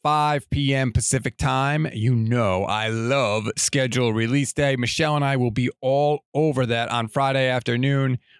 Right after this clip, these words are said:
Also, Matt Maiocco tweeted that the team is unlikely to play overseas next season.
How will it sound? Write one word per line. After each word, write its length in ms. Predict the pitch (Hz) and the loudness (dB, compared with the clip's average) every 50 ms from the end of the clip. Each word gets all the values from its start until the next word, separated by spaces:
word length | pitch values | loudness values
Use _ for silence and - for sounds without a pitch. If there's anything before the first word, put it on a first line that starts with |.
| _ | _
Also, 300 | - 127 127 - 135 117 | -4 -4 -2 -2 -2 0
Matt 180 | 120 123 117 107 | 0 0 0 0
Maiocco 380 | 110 113 117 113 107 - 110 | 0 0 0 0 0 -2 -4
tweeted 480 | - - - 127 120 120 113 110 101 95 | -4 -2 -2 0 0 0 0 0 -2 -2
that 120 | 101 98 | -4 -2
the 100 | - 95 | -2 -4
team 360 | 98 - - - 131 127 117 110 | -4 -2 -2 0 0 2 0 0
is 120 | 104 - - _ | -2 -4 -6 _
unlikely 480 | - 175 196 185 160 135 127 - 117 110 | -4 -2 0 0 0 0 0 0 0 0
to 80 | 107 - | 0 0
play 220 | - 117 104 107 | 0 -2 0 0
overseas 800 | - 107 104 95 104 101 - - - 135 110 92 87 87 - - - _ | 0 -2 0 -2 -2 -2 0 0 0 2 2 2 0 0 -2 -4 -4 _
next 280 | 107 101 92 92 - - | -4 -4 -4 -4 -2 -2
season. 400 | - 131 123 117 101 87 - | 0 2 2 0 0 0 -4